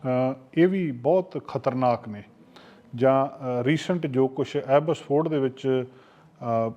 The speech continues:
ਫਰਾਈਡੇ ਨੂੰ ਜਿਹੜਾ ਨਵਪ੍ਰੀਤ ਧਾਲੀਵਾਲ ਸੀ, ਅਠਾਈ ਸਾਲਾਂ ਦਾ ਨੌਜਵਾਨ, ਉਹਨੂੰ ਗੋਲੀ, ਗੋਲੀ ਮਾਰੀ ਗਈ ਹੈ ਐਬਸਫੋਰਡ ਦੇ ਵਿੱਚ। ਪੁਲਿਸ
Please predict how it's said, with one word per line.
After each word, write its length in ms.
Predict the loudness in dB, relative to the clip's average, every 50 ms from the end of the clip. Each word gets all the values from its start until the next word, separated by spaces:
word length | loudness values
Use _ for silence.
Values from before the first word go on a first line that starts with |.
| -12 _ _ _
ਫਰਾਈਡੇ 540 | -2 4 6 8 8 6 6 2 0 0 0
ਨੂੰ 140 | 0 -4
ਜਿਹੜਾ 180 | -4 -2 -2 -2
ਨਵਪ੍ਰੀਤ 560 | 0 0 -2 -2 -2 -4 -4 -4 -4 -2 0
ਧਾਲੀਵਾਲ 480 | 2 2 2 2 0 2 4 4 4 4
ਸੀ, 180 | 0 -6 -10
ਅਠਾਈ 280 | -10 -6 -4 -2 -2 -2
ਸਾਲਾਂ 300 | -4 -4 -4 -4 -2 -2
ਦਾ 100 | -2 -2
ਨੌਜਵਾਨ, 460 | -2 -2 -2 -2 -2 -2 -2 -2 -2 -4 -6
ਉਹਨੂੰ 200 | -6 -4 -4 -2
ਗੋਲੀ, 220 | 0 0 2 2 0
ਗੋਲੀ 260 | 0 0 0 0 0
ਮਾਰੀ 280 | 2 0 0 0 0
ਗਈ 220 | 0 -2 -2 0 0
ਹੈ 60 | 0
ਐਬਸਫੋਰਡ 500 | 0 -2 -4 -6 -6 -2 -2 0 0 0
ਦੇ 100 | 0 0
ਵਿੱਚ। 360 | -2 -2 -6 -6 -10 -10 -10 -12 -14 -20 -20 -20 -20 _ _ -20 _ _ _ _ _ _ _
ਪੁਲਿਸ 420 | 0 2 4 4 4 4 2 2